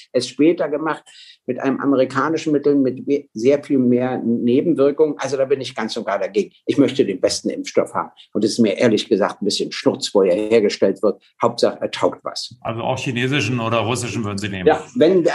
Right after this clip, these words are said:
Speaker 1: muss natürlich, brauche ich, äh, Gutachten, die sagen, ja, das ist ein tolles Mittel, et cetera. Na dann, bitteschön. Wäre mir dann auch egal. Selbst wenn die daran verdienen, mein Gott, die anderen verdienen auch daran. Hauptsache, unsere Bevölkerung bleibt gesund.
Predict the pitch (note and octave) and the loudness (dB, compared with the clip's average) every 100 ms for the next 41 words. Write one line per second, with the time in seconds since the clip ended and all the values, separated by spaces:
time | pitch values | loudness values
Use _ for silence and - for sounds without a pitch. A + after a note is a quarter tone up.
0 | D3 D#3+ F3+ G#3+ D3+ - G3 - C3 C#3 | 0 0 2 0 -2 -2 -6 -4 -4 -2
1 | D3 D3+ - C3+ C3+ - B2 B2+ - C3+ | -2 -4 -6 -6 -2 -2 -2 -6 -2 0
2 | B2 B2+ C3+ C3+ D3 C#3 D3 C3+ B2 A#2+ | 2 2 2 0 0 -4 -4 -4 -4 0
3 | B2+ B2 F3 A3+ B3+ E3 - E3 D#3 D3 | -2 0 0 0 0 -2 -2 0 0 -2
4 | D3 C3 D3+ E3 E3 _ - - - - | -4 -4 -2 -2 -8 _ -2 -2 -8 -14
5 | - _ - - - C#3+ C#3 C3+ A#2+ B2 | -16 _ -20 -4 2 4 4 2 0 0
6 | A2 A2+ A2 - - D#3 - E3+ E3+ D#3+ | -2 -4 -6 -14 0 0 2 2 4 4
7 | C#3 C#3 C#3 C3 C#3+ C3 A2 D3+ D3 C#3 | 2 0 -2 -2 0 0 0 0 0 0
8 | B2 A#2+ C#3+ D3 A#2 B2 A2+ A2+ - - | 0 -2 -2 -2 0 -2 0 -2 -2 -4
9 | C3 A#2 B2+ B2+ C3 D3 B2 A2 A#2 G#2 | -2 0 0 0 0 0 -2 -4 -8 -4
10 | - B2 A#2+ A2+ - F2+ - - - | 0 0 0 -8 -8 -12 -14 -20 -20